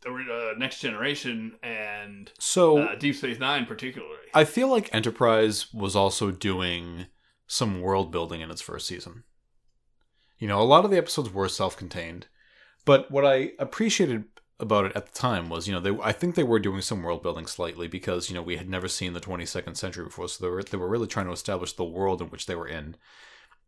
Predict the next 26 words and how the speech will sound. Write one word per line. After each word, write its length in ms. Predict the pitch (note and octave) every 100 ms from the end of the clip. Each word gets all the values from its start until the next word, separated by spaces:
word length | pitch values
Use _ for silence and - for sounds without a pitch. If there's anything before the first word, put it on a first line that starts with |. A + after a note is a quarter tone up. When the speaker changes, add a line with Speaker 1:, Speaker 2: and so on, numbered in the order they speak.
| -
Speaker 2:
But 220 | A#2 D3
you 140 | C#3 E3
also 260 | G3 G3+
saw 380 | D#3 - C3+ A2+
them 460 | G#2 G#2 G2 F#2 F#2+ _
referring 540 | A2+ A2 - B2 G#2+ G2
back 340 | G2+ F#2 -
to 220 | - G#2 G2
other 220 | F#2 F2+
episodes 500 | G#2 - F2+ E2+ F2+
in 80 | E2
the 60 |
first 260 | - D#2+ -
season, 280 | A#2+ A2 D2
which 180 | -
Trek 240 | - B2 -
never 340 | F#2 C3+ C3+
really 540 | G2 G#2 A2 F#2+ E2+ D#2+
did 360 | A#2 A#2+ E2+ -
all 180 | D#2+ D#2+
that 140 | D#2
much. 200 | E2 -
They 80 | A2
never 180 | C3 D#3+
really 180 | C#3 A#2
seemed, 300 | C3 A2+